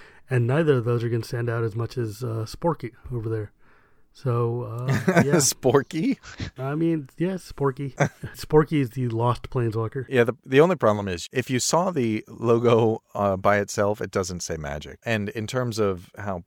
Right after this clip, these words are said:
Speaker 2: how powerful it is, I was actually talking to Dreamtime Drin on, uh, uh, Twitter,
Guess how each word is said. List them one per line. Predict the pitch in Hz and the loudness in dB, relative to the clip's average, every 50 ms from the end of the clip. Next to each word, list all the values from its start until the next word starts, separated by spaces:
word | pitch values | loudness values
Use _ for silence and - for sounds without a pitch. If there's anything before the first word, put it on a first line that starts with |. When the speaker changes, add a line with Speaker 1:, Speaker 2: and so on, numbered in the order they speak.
| - - | -14 -12
Speaker 2:
how | 98 98 | -10 -10
powerful | 90 - 127 135 127 - 110 95 90 | -6 -4 -4 -4 -4 -4 -4 -2 -2
it | 90 | -2
is, | 90 87 98 | -2 -2 -4
I | 92 | -4
was | 92 101 | -4 -4
actually | 98 95 - - 101 95 | -4 -4 -4 -6 -6 -4
talking | - 104 95 95 - 101 98 90 | -4 -4 -6 -6 -6 -10 -12 -10
to | - 92 90 | -10 -10 -8
Dreamtime | 85 - 98 98 101 98 - 101 92 90 87 | -6 -6 -4 -4 -4 -2 -2 -2 -2 -2 -2
Drin | 82 95 92 98 95 80 71 71 80 - - | -4 -2 -2 -2 -2 -4 -6 -10 -12 -16 -14
on, | - 90 82 80 78 76 73 | -12 -10 -8 -8 -8 -10 -10
uh, | 71 73 71 69 67 - - _ _ _ _ _ _ | -8 -8 -8 -8 -10 -12 -16 _ _ _ _ _ _
uh, | - 85 78 69 - | -12 -12 -12 -12 -12
Twitter, | - - 208 180 120 76 | -6 -4 -2 -2 -2 -4